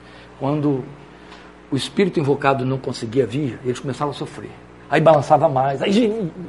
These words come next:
Ai, ai, ai. Era uma coisa horrível. E eu tô assistindo, tá lá sentado na minha cama, vendo a cena do padecimento dele ali em frente ao,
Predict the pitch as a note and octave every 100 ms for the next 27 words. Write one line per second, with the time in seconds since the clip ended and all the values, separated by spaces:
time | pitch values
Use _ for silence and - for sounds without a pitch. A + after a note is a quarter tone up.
0 | - - B3 D4+ - - - - E5 -
1 | - - D4+ - - - - - G3 F#4
2 | G#4 G#4 F#4+ F4+ F4+ E4+ D#4+ - - -
3 | - - - - - - - C#4 F3+ F#3
4 | C#3 B2 B2+ G#2+ - - - - - -
5 | F3+ F#3 A#3 - - C#3 G#2 A2 C#3+ D#3+
6 | E3+ D#3+ F3 D#3+ D#3+ C#3 - F3 F#3+ D3+
7 | F3 E3 - A#2 G#2 - - - - -
8 | - - - B2 C3+ C3 B2+ C3 B2+ B2
9 | A#2+ A#2+ A#2 B2 B2+ A#2+ B2+ B2+ C3 B2